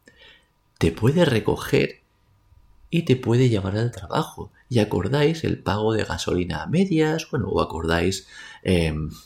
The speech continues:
este, este intercambio de favores de alguna, de alguna manera, intercambiando así y nivelando así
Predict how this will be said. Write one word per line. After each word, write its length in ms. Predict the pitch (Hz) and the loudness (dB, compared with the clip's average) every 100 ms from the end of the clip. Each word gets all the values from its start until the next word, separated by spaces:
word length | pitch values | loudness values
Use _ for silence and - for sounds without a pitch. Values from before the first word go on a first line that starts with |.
| _ - _ - - | _ -16 _ -20 -14
este, 580 | - 85 - 92 85 - | -4 -4 2 4 4 0
este 280 | 95 - 95 | -4 2 4
intercambio 540 | 95 92 - 87 87 | 4 2 -2 -2 0
de 80 | 85 | -2
favores 540 | - 92 135 165 196 - - _ _ | -2 2 4 4 0 -8 -20 _ _
de 80 | 85 | 2
alguna, 420 | 80 92 85 80 | 2 2 2 0
de 140 | - | 0
alguna 340 | 85 87 101 92 | 0 0 0 0
manera, 500 | 80 80 78 76 - - | -2 -6 -8 -10 -18 -12
intercambiando 720 | 123 90 - 82 80 82 90 | -8 -8 -6 -6 -4 -2 -2
así 380 | 85 - 110 139 _ _ _ _ - - - _ | -2 0 0 0 _ _ _ _ -20 -20 -20 _
y 140 | - 101 | 0 2
nivelando 540 | 92 87 87 95 92 | 4 4 4 2 2
así 440 | 82 - 127 139 | 2 2 2 0